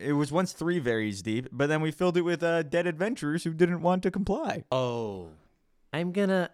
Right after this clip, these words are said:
Speaker 3: um, I'm gonna bide my time, I'm gonna call it. I'm just gonna bide my time and change the system from the inside.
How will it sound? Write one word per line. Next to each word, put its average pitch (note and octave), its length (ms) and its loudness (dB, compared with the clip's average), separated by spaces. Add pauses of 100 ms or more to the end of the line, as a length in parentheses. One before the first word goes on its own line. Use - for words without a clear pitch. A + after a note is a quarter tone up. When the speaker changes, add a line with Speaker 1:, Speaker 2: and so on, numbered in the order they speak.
Speaker 3:
um, A2 440 -4 (380)
I'm C#3 80 -4
gonna C4+ 160 0
bide C3+ 400 -2
my C3 160 0
time, F#3+ 500 -6 (100)
I'm C#3+ 160 -2
gonna E3+ 140 -2
call F#3+ 220 -2
it. G3+ 120 -4
I'm C3 160 -4
just B2 120 -10
gonna A#2 140 -4
bide D#3+ 280 -2
my F#3 120 -2
time D#3 360 -6
and F#2+ 180 -10
change D#3+ 380 -8
the D3 100 -8
system D3 400 -8
from A2 200 -10
the G2 140 -10
inside. F#2+ 600 -12